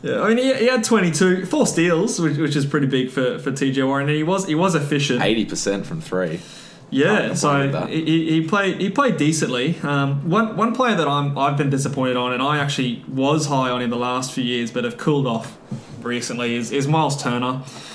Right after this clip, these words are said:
Speaker 1: I, I thought that he had a chance to be a,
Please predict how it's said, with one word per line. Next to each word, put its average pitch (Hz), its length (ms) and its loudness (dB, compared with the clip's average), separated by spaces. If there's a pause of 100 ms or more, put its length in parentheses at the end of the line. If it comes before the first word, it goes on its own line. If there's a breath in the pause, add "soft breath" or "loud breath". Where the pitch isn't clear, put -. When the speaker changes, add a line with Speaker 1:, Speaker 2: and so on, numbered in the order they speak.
(380 loud breath)
Speaker 1:
I, 165 320 0
I - 40 0
thought 180 280 0
that 147 460 -4
he 147 220 0
had 135 180 2
a 123 60 -2
chance 123 380 -4
to 127 100 -4
be 123 380 -2
a, 113 420 -6